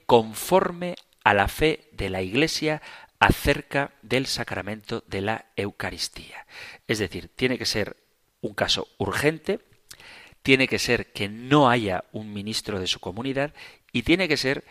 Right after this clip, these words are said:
que afirme aquello que la Iglesia afirma sobre la Eucaristía, además, por supuesto, de estar debidamente preparado.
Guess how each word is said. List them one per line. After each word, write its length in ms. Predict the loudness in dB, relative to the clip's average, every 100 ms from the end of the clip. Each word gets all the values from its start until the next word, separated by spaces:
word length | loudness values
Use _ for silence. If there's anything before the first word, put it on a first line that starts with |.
| -20 _
que 340 | -4 -2 -2 _ _ _ _ 0
afirme 800 | 2 2 2 2 0 -8 -12 -14 _ _ _ _ _ _ _ _
aquello 640 | -2 2 2 2 0 -8 -12 _ _
que 140 | -8 -4
la 100 | -4
Iglesia 540 | -4 -4 -4 -4 -8 _ _ -6
afirma 640 | -4 0 -2 -2 -8 -8 _
sobre 380 | -6 -4 -2 -2
la 80 | -4
Eucaristía, 680 | -4 -4 -4 -4 -2 -4 -4 -2
además, 380 | -2 -2 -2 -4
por 160 | -6
supuesto, 500 | -10 -10 -10 -8 -10 -12 -20 -20
de 160 | -8 -6
estar 360 | -4 -4 -4 -8 -4
debidamente 680 | -2 0 -2 -4 -6 -8 -8 _ _ -2
preparado. 560 | 0 -2 -8 -10 -12